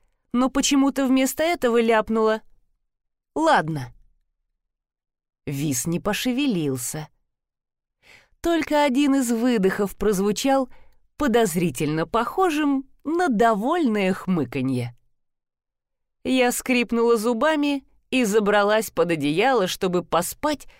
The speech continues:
хотя бы пару оставшихся до рассвета часов.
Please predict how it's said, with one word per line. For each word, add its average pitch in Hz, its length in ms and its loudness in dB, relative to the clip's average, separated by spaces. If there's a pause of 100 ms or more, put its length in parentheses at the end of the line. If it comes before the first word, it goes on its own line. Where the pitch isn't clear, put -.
(140)
хотя 247 360 -4
бы 233 120 0
пару 285 460 -2
оставшихся - 800 -4
до 143 140 0
рассвета 196 600 -4
часов. 127 580 -8